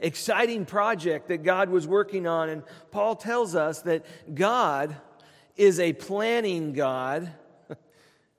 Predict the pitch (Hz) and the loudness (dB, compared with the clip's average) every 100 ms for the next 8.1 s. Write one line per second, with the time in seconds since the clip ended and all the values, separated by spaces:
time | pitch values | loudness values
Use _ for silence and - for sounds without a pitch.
0 | _ _ _ _ 185 208 196 214 226 - | _ _ _ _ 2 2 4 2 0 2
1 | 196 165 202 202 190 170 170 180 226 190 | 2 2 0 2 2 -2 -4 0 2 2
2 | 165 175 175 151 - - _ - 180 165 | 2 -2 -6 -12 -20 -20 _ -8 -4 -4
3 | 151 - 160 147 95 82 _ _ _ _ | -4 -8 -12 -12 -18 -20 _ _ _ _
4 | _ _ _ _ _ _ _ _ _ _ | _ _ _ _ _ _ _ _ _ _
5 | _ _ _ _ 185 185 180 - 214 233 | _ _ _ _ 4 4 4 0 0 2
6 | 247 240 196 185 180 180 180 185 202 - | 2 0 0 2 2 0 -2 -2 -4 -4
7 | 220 233 - 208 196 180 175 196 185 170 | -4 -4 -4 -2 -2 -4 -2 0 0 -2